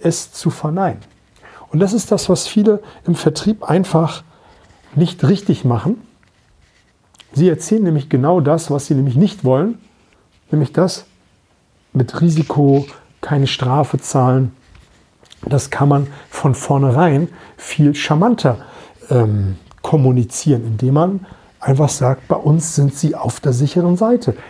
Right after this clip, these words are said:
Wir sind ein durchgehend verlässlicher Partner.“ Punkt. Und der Kunde hat dann die Bilder im Kopf, die du erzeugen wolltest. Eins meiner wichtigsten Leitsätze dazu ist,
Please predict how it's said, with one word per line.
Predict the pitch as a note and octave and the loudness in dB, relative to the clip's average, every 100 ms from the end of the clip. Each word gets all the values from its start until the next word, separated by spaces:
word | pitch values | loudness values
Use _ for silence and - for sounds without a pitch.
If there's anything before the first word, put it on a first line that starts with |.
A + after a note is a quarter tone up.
| - | -6
Wir | B2+ D3 G#3 | 0 4 4
sind | E3 G3+ G3+ - | 4 2 0 -4
ein | C#3+ C3 A2+ | 0 2 2
durchgehend | F3 A3 - G3+ G#3 G#3 | 2 0 0 0 0 -2
verlässlicher | - A#2+ B2+ - D#3 D#3 G#3 | -2 0 -2 -2 -4 -2 -4
Partner.“ | G#3 A3+ B3 B3 A#2+ G2 - - _ _ _ _ _ _ _ | -2 0 0 2 -4 -6 -16 -20 _ _ _ _ _ _ _
Punkt. | - A#3+ A2 - _ _ _ - | -2 -2 -2 -10 _ _ _ -4
Und | C#3+ | 0
der | D3 | 0
Kunde | - G#3 B3 A#3 | 0 0 0 0
hat | D#3 | -2
dann | - C#3 A#2+ | 0 0 2
die | D3+ G3+ | 4 4
Bilder | C#3 D#3+ F3+ F3 E3+ - - _ - | 4 4 4 0 -4 -18 -20 _ -6
im | A2+ | -6
Kopf, | - D3+ D#3+ - - _ _ _ | -2 -4 -4 -12 -20 _ _ _
die | B2 | -4
du | G#2+ F3 - | 0 -2 0
erzeugen | D#3 - - G3+ D#3 F2+ | -6 -4 -2 -2 -2 -6
wolltest. | E2+ - - - _ _ _ - - - | -10 -20 -20 -20 _ _ _ -20 -20 -6
Eins | - A3 - | -2 0 0
meiner | E3+ F3 D#3+ | 0 2 0
wichtigsten | A3 - G3+ - | -2 -4 -4 0
Leitsätze | D#3+ G3 A3 G#3 G3 - | 2 2 2 0 0 -2
dazu | F3 D#3+ - F#3+ | -2 -2 -2 0
ist, | F3 F3+ - | 2 0 -8